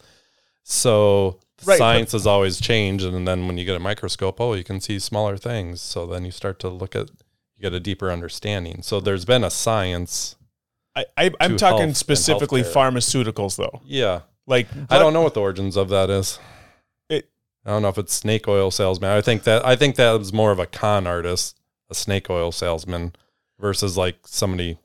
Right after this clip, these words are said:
Speaker 2: Okay, so let me take it back. Westernized
Speaker 1: Yeah.
Speaker 2: pharmaceuticals. 'Cause I, you know, if you look in, like, the Amazon,
Speaker 1: Yeah.
Speaker 2: they would go out into the, into nature and they would find things to help, help cure
Speaker 1: Yeah.
Speaker 2: stomach aches and shit like that.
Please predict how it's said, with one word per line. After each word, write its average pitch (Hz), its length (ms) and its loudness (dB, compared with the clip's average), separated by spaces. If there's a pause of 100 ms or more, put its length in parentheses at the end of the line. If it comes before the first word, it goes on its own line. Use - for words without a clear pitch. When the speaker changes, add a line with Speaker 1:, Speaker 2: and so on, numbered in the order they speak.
(220)
Speaker 2:
Okay, 147 200 2
so 156 160 2
let 151 40 -2
me 143 60 0
take 139 160 2
it 117 80 0
back. 107 180 2
Westernized 123 720 2
Speaker 1:
Yeah. 117 140 2
Speaker 2:
pharmaceuticals. 98 800 -2 (260)
'Cause 147 160 -2
I, 156 140 2
you 180 120 -2
know, 127 220 4 (180)
if - 120 -6
you 180 100 2
look 170 220 2
in, 131 80 0
like, 113 180 2
the 110 140 0
Amazon, 110 580 0 (240)
Speaker 1:
Yeah. 127 160 2
Speaker 2:
they 139 100 6
would 143 160 2
go 139 180 4
out 131 200 6
into 123 180 -2
the, 107 160 -2 (100)
into 123 200 0
nature 120 340 0
and 113 80 0
they 110 60 2
would 107 160 -2
find 131 420 0
things 117 340 0
to 117 100 -4
help, 113 260 0 (600)
help 139 240 2
cure 131 360 2
Speaker 1:
Yeah. 107 80 -6
Speaker 2:
stomach 135 460 2
aches 127 320 2
and 120 100 -4
shit 117 200 -2
like 110 200 0
that. 98 280 0